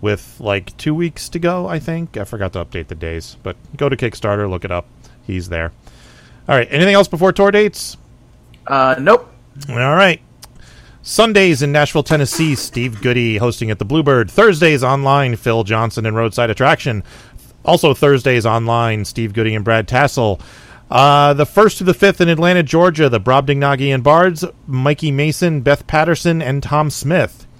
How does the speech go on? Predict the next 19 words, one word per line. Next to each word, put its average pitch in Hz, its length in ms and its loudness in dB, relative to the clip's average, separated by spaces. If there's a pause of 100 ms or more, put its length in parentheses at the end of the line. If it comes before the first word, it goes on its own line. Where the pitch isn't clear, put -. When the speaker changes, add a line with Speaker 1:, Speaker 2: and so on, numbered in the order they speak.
(400)
Speaker 1:
On 170 200 -2
the 170 60 -2
third 190 540 2
in 127 220 -2
Michigan 156 400 -2
City, 151 320 -4
Indiana, 147 460 -2
Captain 120 360 -4
Ambivalent. 120 640 -4 (380)
On 120 140 -2
the 120 80 -2
third 139 340 0
in 131 80 -4
Chicago, 131 540 -2
Illinois, 135 460 0
Devo 120 340 -4
Spice. 131 360 -4
That's 113 200 -8
Worldcon. 139 840 -2